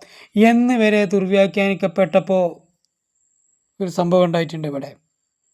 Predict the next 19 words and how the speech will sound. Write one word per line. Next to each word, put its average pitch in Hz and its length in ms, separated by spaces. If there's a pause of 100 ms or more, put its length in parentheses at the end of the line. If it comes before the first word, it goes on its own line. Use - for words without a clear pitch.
(800)
പല 185 180
ആൾക്കാരും 185 460
പ്രതികരിച്ചിട്ടുണ്ട്. 170 720 (1400)
ഈ 220 160
രൂപത്തിൽ 262 440
വരെ 254 180
അവൻ 233 240
വ്യാഖ്യാനിക്കും. 165 680 (1300)
അതുകൊണ്ടാണ് 208 420
ഞാൻ 202 160
പറഞ്ഞത്, 190 380 (1120)
ഉം, 175 240 (100)
പിന്നെ 175 240
ചേകന്നൂർ 208 520
മൗലവിയും 202 520 (480)
ഈ 196 120
മൗലവിയും 202 440
തമ്മിലുള്ള 190 360
വ്യത്യാസം 185 460